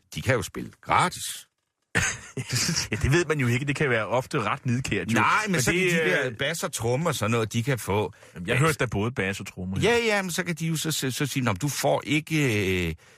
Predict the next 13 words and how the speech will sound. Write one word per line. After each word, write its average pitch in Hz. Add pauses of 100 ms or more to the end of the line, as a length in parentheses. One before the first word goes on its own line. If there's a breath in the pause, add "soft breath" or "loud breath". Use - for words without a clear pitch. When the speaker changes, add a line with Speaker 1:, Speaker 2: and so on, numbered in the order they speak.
(240 soft breath)
Speaker 1:
øh, 82
noget 92
på 104
papir 120
her," 95
men 98
så 139
kan 127
Benny 107
sige, 98
i, 78
i, 73
efter 98